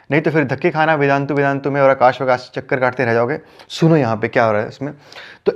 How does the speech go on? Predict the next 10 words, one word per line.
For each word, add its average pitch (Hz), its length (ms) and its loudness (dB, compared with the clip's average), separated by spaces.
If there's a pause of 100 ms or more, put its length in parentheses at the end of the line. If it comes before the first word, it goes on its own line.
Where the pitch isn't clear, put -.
(180)
एबी 190 420 6
डिस्टेंस 214 420 2
जो 170 180 2
है 139 240 0
इसका, 139 280 -6 (640)
एबी 185 400 6
डिस्टेंस 208 400 -4
उसको 190 260 -2
चलवाया 170 500 2
किसने? 160 500 -6